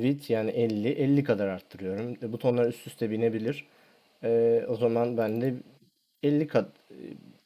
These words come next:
genişlik kadar sola kaydıracağım. Aşağıya da yükseklik kadar kaydıracağım. Ee, eğer ki mesela ikiye bölünebiliyorsa, mesela ilk buton için sö-, e, söyleyeyim.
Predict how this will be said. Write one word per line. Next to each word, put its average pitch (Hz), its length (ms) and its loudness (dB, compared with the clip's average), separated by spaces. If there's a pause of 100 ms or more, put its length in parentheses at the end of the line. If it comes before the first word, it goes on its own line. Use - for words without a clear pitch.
(380)
genişlik 139 480 2
kadar 101 340 0 (140)
sola 104 300 0
kaydıracağım. 101 640 0 (340)
Aşağıya 127 500 6
da 156 200 6 (200)
yükseklik 139 420 -4
kadar 98 300 -4
kaydıracağım. 101 600 -4 (1080)
Ee, 139 280 4 (960)
eğer 151 320 8
ki 151 340 4 (280)
mesela 117 360 -2
ikiye 135 380 2
bölünebiliyorsa, 127 840 0 (680)
mesela 104 480 0
ilk 139 280 -4
buton 107 240 -2
için 98 220 -6
sö-, 95 880 -6
e, 87 40 -10
söyleyeyim. 101 680 -4